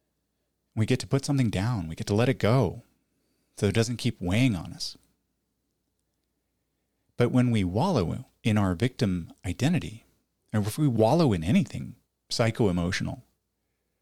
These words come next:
it's like looking at the, the wound that was on our hand, seeing that it's closed, it's not infected, everything is clean,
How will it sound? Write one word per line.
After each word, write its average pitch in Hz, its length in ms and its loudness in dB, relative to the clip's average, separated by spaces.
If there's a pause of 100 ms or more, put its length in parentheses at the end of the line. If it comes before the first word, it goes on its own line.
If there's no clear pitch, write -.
(760)
it's 127 180 0
like 127 260 0 (120)
looking 135 360 4
at 101 160 0
the, 92 240 -2 (120)
the 95 100 -4
wound 131 300 4
that - 80 0
was 98 140 2
on 104 100 2
our 87 120 0
hand, 104 460 -2 (1700)
seeing 165 420 2
that 113 100 4
it's - 140 -8
closed, - 540 -2 (500)
it's 92 140 -4
not 131 240 6
infected, - 520 -2 (520)
everything 127 220 4
is 135 100 4
clean, 123 400 -2